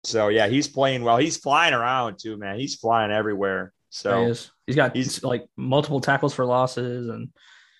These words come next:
Speaker 2: you know, you know, so many pressures and
Speaker 1: And he's
Speaker 2: he's
Speaker 1: doing
Speaker 2: even
Speaker 1: good in coverage too when he's gotta
Speaker 2: Yep.
Speaker 1: cover. So,
Speaker 2: Yeah.
Speaker 1: yeah, he's playing well. I, I, if you had to gi-, I, I said this the other day, if you had to give it to someone on offense, I would say D J Moore. He's playing
Speaker 2: Yeah.
Speaker 1: really well right now.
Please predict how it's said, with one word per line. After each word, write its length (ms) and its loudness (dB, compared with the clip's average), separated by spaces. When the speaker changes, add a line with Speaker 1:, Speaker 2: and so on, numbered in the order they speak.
Speaker 2:
you 80 -4
know, 60 4
you 280 2
know, 60 -6
so 180 0
many 140 0
pressures 680 -2
and 380 -8
Speaker 1:
And 100 0
he's 120 4
Speaker 2:
he's 120 -2
Speaker 1:
doing 180 8
Speaker 2:
even 100 2
Speaker 1:
good 160 2
in 80 -4
coverage 440 0
too 180 -4
when 100 -2
he's 120 -8
gotta 180 0
Speaker 2:
Yep. 80 -2
Speaker 1:
cover. 360 -2
So, 460 -2
Speaker 2:
Yeah. 160 -6
Speaker 1:
yeah, 100 4
he's 220 4
playing 400 0
well. 300 4
I, 160 0
I, 340 -4
if 200 -2
you 120 2
had 120 2
to 60 -2
gi-, 240 -10
I, 380 0
I 60 -6
said 260 -6
this 160 -8
the 80 -2
other 160 0
day, 100 2
if 100 -2
you 80 0
had 100 6
to 80 -4
give 160 -2
it 80 -8
to 100 -12
someone 320 -4
on 300 -2
offense, 400 -10
I 100 -2
would 180 -6
say 240 -4
D 220 -10
J 240 -6
Moore. 420 -8
He's 180 -12
playing 320 -4
Speaker 2:
Yeah. 100 -2
Speaker 1:
really 180 -4
well 260 -6
right 220 -6
now. 380 -8